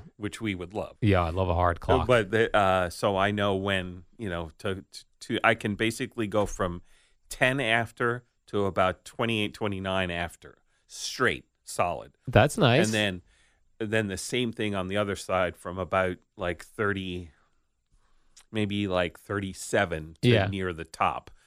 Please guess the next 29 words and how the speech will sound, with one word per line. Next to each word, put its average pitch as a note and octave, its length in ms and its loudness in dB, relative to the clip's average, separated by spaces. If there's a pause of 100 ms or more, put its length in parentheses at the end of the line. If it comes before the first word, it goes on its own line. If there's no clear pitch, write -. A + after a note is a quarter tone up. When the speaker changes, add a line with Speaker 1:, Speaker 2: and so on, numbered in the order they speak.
(220)
Speaker 1:
Straight G2 420 -2
blocks. F2 400 -2
'Cause A2+ 240 -4
he A#2 100 -2
comes A#2 360 -2
on, A2 400 0 (360)
first D3 220 2
of B2+ 40 2
all, A2+ 60 6
it's G#2+ 140 -2
the A2 120 0
O A2 180 4
R A2+ 180 4
News, G2+ 520 -2 (360)
then G#2 240 2
it, G#2 160 -2
it's G2+ 200 -2
his A2 280 -2
open, G2 540 -2 (880)
and G#2 180 -8
then G2+ 160 0
it's G2 180 -6
a A#2 60 -2
break G#2 460 -2
right G#2 260 2
out G2+ 180 4
of G2+ 60 -8
the G2+ 160 -4
open, F2+ 420 -8